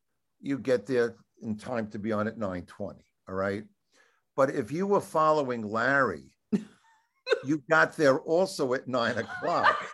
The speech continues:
Speaker 1: I mean, Larry would get, l-, l-, back in those days,
Speaker 2: <laughs>
Speaker 1: Larry had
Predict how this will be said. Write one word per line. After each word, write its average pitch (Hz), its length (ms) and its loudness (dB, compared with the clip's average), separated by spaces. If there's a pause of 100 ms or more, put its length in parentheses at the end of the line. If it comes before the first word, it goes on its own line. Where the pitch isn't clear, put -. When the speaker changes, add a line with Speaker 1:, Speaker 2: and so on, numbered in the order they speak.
(1400)
Speaker 1:
I 131 100 2
mean, 143 260 -4
Larry 190 340 4
would 165 220 -2
get, 151 200 -2 (140)
l-, 120 220 -8
l-, 160 120 -18 (120)
back 165 300 0
in 196 140 -10
those 135 420 -2
days, 101 720 -6
Speaker 2:
<laughs> - 480 -4
Speaker 1:
Larry 170 400 4 (120)
had 143 300 0